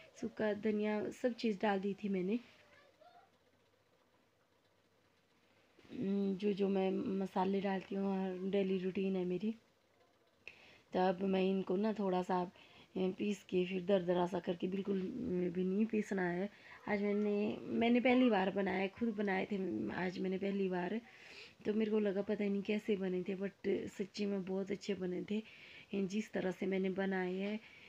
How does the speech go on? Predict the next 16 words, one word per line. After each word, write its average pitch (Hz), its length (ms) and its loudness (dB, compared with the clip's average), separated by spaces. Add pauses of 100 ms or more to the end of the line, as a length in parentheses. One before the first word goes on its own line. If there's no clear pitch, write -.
(180)
अ, 185 360 2
आइए 196 260 2
मैंने 190 580 0
आपके, - 680 -2
आपके 185 240 -4
साथ 180 240 -4
ना 208 140 0
आगे 196 160 -2
शेयर 208 340 0
किया 180 280 -2
है 175 200 -6 (440)
कि 196 180 -2
मैंने 185 280 0
कैसे 190 320 -4
बनाए 185 400 -2
हैं। 202 220 -2